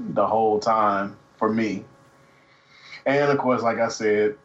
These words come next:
you know, some of those dang on, um, Gundams were, like, stereotypes. <laughs> Because, as much as I hate to admit it, I really love Tequila Gundam, man. <laughs> Just for the simple fact.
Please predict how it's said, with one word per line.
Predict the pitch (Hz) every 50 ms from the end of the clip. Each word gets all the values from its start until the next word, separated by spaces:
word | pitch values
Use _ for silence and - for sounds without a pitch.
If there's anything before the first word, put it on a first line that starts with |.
| _ -
you | - -
know, | 85 82 71 62 - - - -
some | - - - - 156 156 160 151
of | 143 139
those | 139 139 135 127 123
dang | 120 131 127 127 127 123 120 113
on, | 117 117 117 117 113 113 113 110
um, | 107 107 107 110 107 107 98
Gundams | 120 120 120 117 113 104 98 107
were, | 110 113 110 110 107
like, | 104 104 101 101 98
stereotypes. | - - - - 123 123 127 127 127 123 120 - - 127 123 131 127 135 - - - - - - - _
<laughs> | _ _ _ _ _ _ _ _ _ _ _ _ _ _ _ _ _ _ _ - - - - - - - - -
Because, | - 214 247 226 208 175 156 - 175 147 143 139 139 - - - - - _ - 175 185 185 233 214 196 -
as | 147 143 143
much | 156 165 165 156
as | 165
I | 147 135 131
hate | 156 131 123
to | 127 123
admit | 120 131 139 131 131
it, | 131 127 - - _ _ _ _ _ - -
I | 262
really | 285 233 185 175 156 143
love | 139 135 131 127 127 -
Tequila | - - - 147 135 117 110
Gundam, | - 117 107 104 98 101 101 101
man. | 104 101 104 113 120 104 - - - 185
<laughs> | - - -
Just | 190 165 202 208 196 - -
for | 220 -
the | 160 151
simple | 147 - 165 147 139 143 139
fact. | 139 - 147 143 - - - 147 - - -